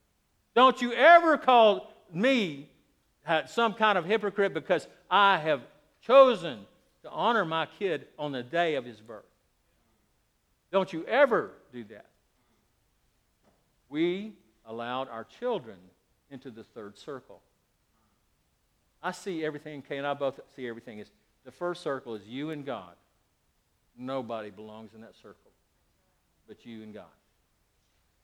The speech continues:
Second circle, you, God, and your wife or your husband. Nobody else, not your children. They don't belong in there. Third circle,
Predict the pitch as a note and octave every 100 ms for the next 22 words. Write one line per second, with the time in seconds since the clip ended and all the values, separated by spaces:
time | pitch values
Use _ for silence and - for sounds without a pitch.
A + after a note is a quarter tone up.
0 | _ - A#3 G#3 - B2+ - F#2 A2 G#3
1 | C3+ G#2+ D#3+ D3 G2 - A2+ A2 G2 G2
2 | A#2+ D3 D3+ - A#2 A2+ A2 G#2 - _
3 | _ _ _ _ _ _ _ A2 A2 A2+
4 | A#2 A#2+ A#2+ A2+ G2 A#2 G#2 - F3 -
5 | B2+ F2+ F2 _ G2+ F#2+ G2 G#2 G2 F2+
6 | E2+ _ _ _ _ _ _ _ _ _
7 | _ _ _ _ _ C4 C#4 A3+ F#3 C#3+
8 | -